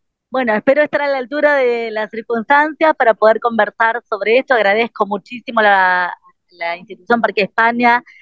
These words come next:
al Centro Cultural y a, en particular a Virginia por haberme convocado, a Dai y a todas las compañeras mujeres militantes con discapacidad por,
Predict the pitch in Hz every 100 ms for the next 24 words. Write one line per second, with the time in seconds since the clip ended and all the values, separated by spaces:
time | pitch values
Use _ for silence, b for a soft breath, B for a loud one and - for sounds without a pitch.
0 | B _ 190 214 214 208 202 208 240 240
1 | 214 196 190 _ - 202 196 190 208 202
2 | 208 220 226 - 190 185 185 190 - 233
3 | 226 202 190 196 208 202 196 190 202 247
4 | 262 254 247 247 240 - 165 165 165 165
5 | 165 202 226 233 202 180 202 208 196 -
6 | 190 185 190 214 208 196 196 _ _ b
7 | b b b b _ _ - 208 180 233
8 | 233 220 202 196 214 214 208 190 185 190
9 | 185 185 208 240 285 302 202 190 190